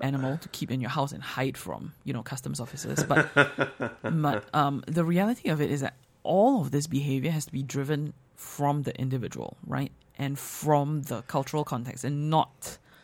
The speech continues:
Speaker 1: from a legal framework, because the legal framework in, in reality is just, there is a limit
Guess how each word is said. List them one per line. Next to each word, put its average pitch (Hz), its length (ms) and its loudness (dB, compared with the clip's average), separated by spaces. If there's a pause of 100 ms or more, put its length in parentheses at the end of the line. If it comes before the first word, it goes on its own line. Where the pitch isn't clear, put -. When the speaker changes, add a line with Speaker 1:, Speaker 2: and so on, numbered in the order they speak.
(260)
Speaker 1:
from 127 640 -2 (200)
a 123 160 -4
legal 135 440 0
framework, 104 420 -4 (140)
because 127 420 -4
the 139 220 -2
legal 160 240 2
framework 139 340 0 (220)
in, 127 320 -4
in 131 120 -4
reality 120 440 -4
is 135 160 -4
just, 165 240 -6 (1120)
there 175 280 2
is 254 200 4
a 127 40 2
limit 135 760 0